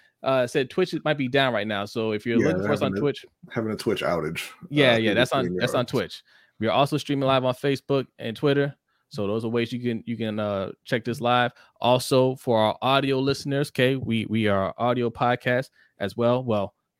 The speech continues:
Speaker 1: we are originally, uh, just an audio podcast. We've always been an audio podcast, but you can listen to
Speaker 2: What's
Speaker 1: us
Speaker 2: up,
Speaker 1: wherever.
Speaker 2: Davon?
Speaker 1: What's going on, Davon? You can listen to us wherever you listen to your podcast. Okay, Apple Podcasts, Spotify, all the good stuff. Google Podcasts, wherever you listen to it,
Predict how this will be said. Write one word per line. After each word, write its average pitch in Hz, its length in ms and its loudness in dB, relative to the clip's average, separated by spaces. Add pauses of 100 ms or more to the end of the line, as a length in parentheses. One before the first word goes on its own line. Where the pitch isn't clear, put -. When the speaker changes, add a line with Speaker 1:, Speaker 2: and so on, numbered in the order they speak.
Speaker 1:
we 107 140 -4
are 90 100 -4
originally, 107 340 0 (120)
uh, 90 160 -10
just 131 160 -2
an 98 60 -6
audio 92 260 -8
podcast. - 560 -10
We've 92 100 -10
always 113 240 0
been 101 140 -6
an 85 60 -8
audio 95 240 -4
podcast, 95 520 -6 (320)
but 98 140 -8
you 117 80 -6
can 120 120 -2
listen 123 220 -4
to 123 60 -6
Speaker 2:
What's 120 140 0
Speaker 1:
us - 80 -2
Speaker 2:
up, - 80 -8
Speaker 1:
wherever. 120 300 0
Speaker 2:
Davon? 95 140 -10 (180)
Speaker 1:
What's 156 200 2
going 160 220 4
on, 147 100 2
Davon? 139 340 2 (260)
You 147 120 2
can 156 160 2
listen 156 220 0
to 151 180 2
us 135 100 0
wherever 139 760 2 (340)
you 135 180 0
listen 117 560 -2 (100)
to 131 120 -4
your 110 180 -2
podcast. 101 800 -4 (280)
Okay, 107 140 -2
Apple 110 200 -4
Podcasts, 117 720 0
Spotify, 117 720 0 (380)
all 117 160 2
the 107 80 -2
good 104 100 -2
stuff. 90 220 -6
Google 113 260 -4
Podcasts, 110 540 2
wherever 123 260 0
you 127 120 -2
listen 110 240 -6
to 98 200 -6
it, - 80 -14